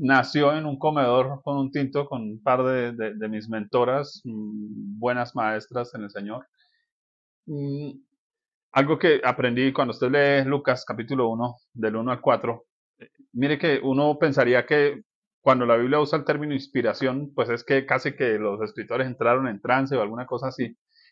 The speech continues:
Y no. Eh, eh, el, el evangelista Lucas dice, "Me pareció a mí escribirte". O sea, fue algo que le pareció que tenía que escribirlo y que tenía que escribirlo en orden. Así que ese libro me pareció, eso ya no fue un sueño, una visión, no.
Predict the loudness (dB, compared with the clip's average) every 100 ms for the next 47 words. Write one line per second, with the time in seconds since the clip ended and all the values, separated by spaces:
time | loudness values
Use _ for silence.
0 | -4 0 0 -2 _ _ _ _ _ _
1 | _ -2 0 0 -2 -2 -4 -2 2 6
2 | 6 4 2 4 4 4 4 4 4 4
3 | 4 4 4 8 8 6 6 6 8 6
4 | 2 2 -2 -4 -4 2 4 6 2 -4
5 | -14 _ _ _ _ _ _ 0 4 4
6 | 2 2 4 4 4 4 6 6 4 4
7 | 0 0 0 0 -2 -2 0 2 2 -2
8 | -2 0 2 2 2 -2 -2 0 2 2
9 | 2 2 0 -4 -10 -18 _ _ _ _
10 | _ _ -4 0 4 4 4 2 6 6
11 | 6 4 2 4 6 6 4 0 -2 -6
12 | -2 0 2 4 4 4 0 2 4 4
13 | 2 2 2 2 2 2 2 -4